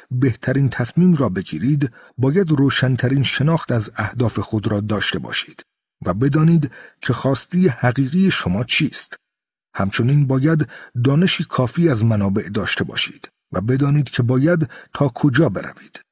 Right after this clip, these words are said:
این آگاهی حسی شهودی در شما ایجاد خواهد کرد تا به راحتی نقطه کمال و بلوغ را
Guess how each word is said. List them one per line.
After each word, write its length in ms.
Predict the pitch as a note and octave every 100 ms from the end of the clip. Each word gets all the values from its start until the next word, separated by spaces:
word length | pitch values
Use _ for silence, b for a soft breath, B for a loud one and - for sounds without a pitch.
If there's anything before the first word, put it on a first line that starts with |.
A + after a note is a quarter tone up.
| _ _ _ _ _ _ _
این 180 | - A3
آگاهی 640 | F#3+ C3 A#2 A2 D3 E3+ - b b
حسی 360 | - F#3+ - F#3
شهودی 460 | - C3 B2 B2+ D#3
در 200 | C#3+ A#2
شما 280 | - A2+
ایجاد 340 | B2 A#2 B2 G#2+
خواهد 340 | G#2+ G#2 G#2
کرد 400 | - G2 F2+ A#2 B B B
تا 140 | C3
به 160 | B2+ C3
راحتی 460 | C3 A2+ C3+ G3
نقطه 460 | F#3 D3 - C#3+ C#3
کمال 420 | - A#2+ C#3+ F#3+
و 60 | D#3
بلوغ 440 | A#2 G#2+ B2+ A#2+
را 220 | C3 C3